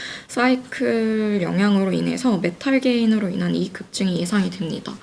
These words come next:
일 분기 같은 경우에는 메탈 게인이 육십억 원 발-, 육십오억 원 발생했는데, 이 분기에는 삼백억 원 넘게 발생할 수 있다고 추정이 되고요.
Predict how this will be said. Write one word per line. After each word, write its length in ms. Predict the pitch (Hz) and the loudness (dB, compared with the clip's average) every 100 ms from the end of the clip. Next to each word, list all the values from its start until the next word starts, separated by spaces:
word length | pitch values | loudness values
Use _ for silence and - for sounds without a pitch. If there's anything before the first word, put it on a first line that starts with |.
| - - - - | -14 -14 -14 -2
일 160 | 285 311 | 2 4
분기 300 | 349 330 269 | 2 0 0
같은 360 | 240 - 247 | -2 -2 0
경우에는 560 | 226 220 220 214 208 170 | 2 2 4 4 2 2
메탈 360 | 180 - 254 | -2 0 2
게인이 320 | 247 220 202 165 | 4 4 4 2
육십억 600 | 175 - 247 240 226 226 | -2 0 0 0 -2 0
원 260 | 202 190 | 0 0
발-, 180 | 175 160 - | -2 -8 -6
육십오억 520 | 190 180 202 190 208 | -6 -4 0 2 2
원 100 | 214 | 0
발생했는데, 880 | 175 165 - 214 240 196 170 220 202 - - - - - | -2 -6 -2 2 2 2 0 -4 -4 -8 -12 -12 -6 0
이 80 | 208 | 6
분기에는 420 | 254 254 240 220 | 8 8 6 4
삼백억 500 | 277 294 311 302 269 | 0 0 2 2 2
원 120 | 226 | 2
넘게 400 | 190 175 - 190 | 2 -2 -2 -4
발생할 420 | 185 180 220 233 | -2 -2 0 0
수 140 | 233 170 | 0 -4
있다고 400 | - 180 175 175 | -4 -4 -4 -4
추정이 420 | 233 262 247 226 | -2 2 4 2
되고요. 500 | 220 - 175 196 | -2 -4 -2 -2